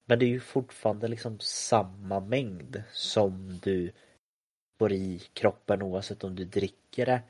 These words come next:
eller, eh, tuggar det. Det, det man vet är väl just att tugga kan ju då göra att det, det, man upplever lite, vad ska man säga, lite mättare, och det är även att du får liksom ta,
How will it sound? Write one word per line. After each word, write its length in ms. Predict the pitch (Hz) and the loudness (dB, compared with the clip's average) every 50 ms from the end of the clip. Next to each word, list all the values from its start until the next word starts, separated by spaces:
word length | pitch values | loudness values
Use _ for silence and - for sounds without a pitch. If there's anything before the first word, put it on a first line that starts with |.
| - - - _ _ _ | -20 -20 -20 _ _ _
eller, 540 | - 104 92 87 80 85 82 82 85 85 - - - - | -6 -4 -4 -4 -6 -8 -8 -6 -6 -6 -8 -12 -18 -16
eh, 200 | - - - 107 - | -14 -14 -14 -12 -4
tuggar 420 | - 120 110 110 - - 117 110 | -4 -4 -4 -4 -4 -2 -2 0
det. 120 | - - - _ _ _ - - _ _ _ _ _ _ | 0 -2 -4 _ _ _ -20 -20 _ _ _ _ _ _
Det, 260 | - - 107 101 - - | -2 0 0 0 0 -2
det 220 | - - - 107 104 | -10 0 0 0 2
man 180 | 107 104 101 | 2 -2 0
vet 300 | 104 107 113 113 113 - | 4 6 6 6 6 4
är 120 | 104 95 90 | 4 4 4
väl 140 | 104 110 | 4 0
just 200 | 107 95 - - - - _ - - 92 | 0 -2 -4 -8 -14 -20 _ -18 -10 -10
att 200 | 92 - _ - | -10 -10 _ -4
tugga 440 | - 107 98 101 98 95 - 104 | -2 -2 -2 -2 -4 2 4 4
kan 320 | 107 - - 101 90 92 90 | 4 4 -2 -2 -2 -2 -2
ju 140 | 98 104 95 | 0 2 2
då 160 | 92 90 87 | 2 2 0
göra 280 | 90 95 90 87 - 92 | 0 -2 -2 -2 -2 -4
att 120 | - _ | -6 _
det, 180 | - 180 - - | -4 -4 -4 -4
det, 180 | 87 - - | -8 -10 -10
man 200 | 87 92 95 90 | -6 -6 -6 -6
upplever 680 | 90 92 - _ - 92 95 98 98 101 98 90 92 - - | -6 -10 -12 _ -6 -4 -2 -2 0 0 -2 -2 -4 -8 -6
lite, 420 | 95 92 87 - - 90 90 92 - _ _ _ - _ _ _ _ _ _ _ _ _ | -6 -6 -4 -2 0 0 0 -2 -6 _ _ _ -20 _ _ _ _ _ _ _ _ _
vad 100 | - 95 - | -8 -8 -8
ska 120 | - 90 | -8 -8
man 100 | 95 92 | -8 -6
säga, 260 | - 95 90 87 90 - - | -2 -2 -2 -2 -4 -8 -8
lite 220 | 107 101 - 95 92 | -8 -8 -6 -4 -4
mättare, 460 | 98 92 - _ - - 92 92 98 | -4 -6 -6 _ -4 -4 -2 0 0
och 100 | 98 98 | 0 0
det 120 | 101 98 | 2 0
är 40 | 98 | 0
även 160 | 92 95 92 | 0 -2 -8
att 80 | 98 - | -12 -12
du 80 | - 87 | -12 -10
får 80 | 92 | -8
liksom 280 | 90 90 - - 87 85 | -8 -6 -6 -8 -10 -10
ta, 240 | - - 85 82 | -8 -8 -10 -10